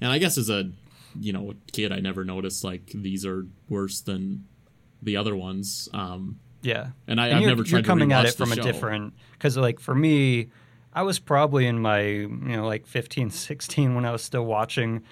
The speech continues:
Speaker 2: SpongeBob, but I guess you would have been even younger when you were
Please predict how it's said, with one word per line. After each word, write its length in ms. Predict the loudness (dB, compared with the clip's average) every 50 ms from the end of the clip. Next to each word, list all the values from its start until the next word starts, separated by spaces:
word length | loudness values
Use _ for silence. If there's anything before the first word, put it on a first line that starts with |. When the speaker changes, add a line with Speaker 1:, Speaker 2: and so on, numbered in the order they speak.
| -20 _ _
Speaker 2:
SpongeBob, 680 | -12 -6 -4 -2 -2 -2 -2 -2 0 0 0 0 0 -2
but 100 | 0 0
I 80 | 2
guess 440 | 2 2 0 0 -2 -6 -10 -12 -12 -10
you 260 | -8 -6 -4 -2 -2
would 120 | -2 -2 -4
have 80 | -4
been 280 | -4 -4 -4 -2 -4 -4
even 500 | -6 -6 -6 -8 -10 -10 -12 -12 -10 -4
younger 520 | 0 2 2 2 2 0 -2 -6 -8 -8
when 140 | -6 -6 -6
you 100 | -6 -8 -8
were 220 | -10 -10 -12